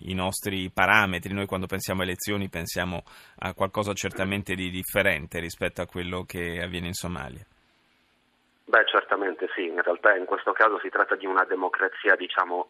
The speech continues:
Speaker 2: mediata. Eh, nel caso della elezione del prossimo presidente, questi sarà eletto da un Parlamento che in parte è stato eletto, diciamo, dai capi tradizionali somali, ovvero sia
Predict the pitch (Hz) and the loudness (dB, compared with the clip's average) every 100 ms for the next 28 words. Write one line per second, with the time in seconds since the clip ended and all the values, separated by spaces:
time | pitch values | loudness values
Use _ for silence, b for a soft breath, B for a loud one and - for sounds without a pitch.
0 | 87 90 87 92 87 - - 87 - - | -4 -4 -2 4 4 2 0 0 0 0
1 | 90 87 85 92 90 - 104 101 92 92 | 2 2 2 2 2 4 4 4 4 2
2 | 95 90 90 82 85 90 90 - 98 90 | 2 4 4 4 2 2 0 -2 -4 -2
3 | 85 104 98 98 90 - 87 92 101 107 | -4 -6 -6 -6 -6 -8 -8 0 2 2
4 | 90 - 90 - - 87 85 82 85 - | -2 -2 -6 -8 -8 -4 -2 0 -2 -2
5 | 87 85 85 87 87 92 90 92 90 95 | -6 -2 -2 -2 -2 0 2 2 2 4
6 | 98 92 90 - 87 87 82 - 95 98 | 2 0 -4 -4 -4 -6 -10 0 4 4
7 | - - 95 90 - B B B B B | 2 0 2 2 0 B B B B B
8 | B 92 - - 95 95 - 90 87 95 | B 0 2 6 6 6 4 2 2 2
9 | 90 95 92 - 92 85 85 92 90 82 | 6 8 6 2 -4 -4 -4 -4 -2 -2
10 | 82 - 92 - 92 - 90 90 - - | -2 2 2 2 -4 0 0 0 -10 -2
11 | 90 82 85 - 85 85 95 104 82 85 | 2 2 0 -4 -2 0 0 0 0 -2
12 | 87 - 92 85 | -6 -6 0 0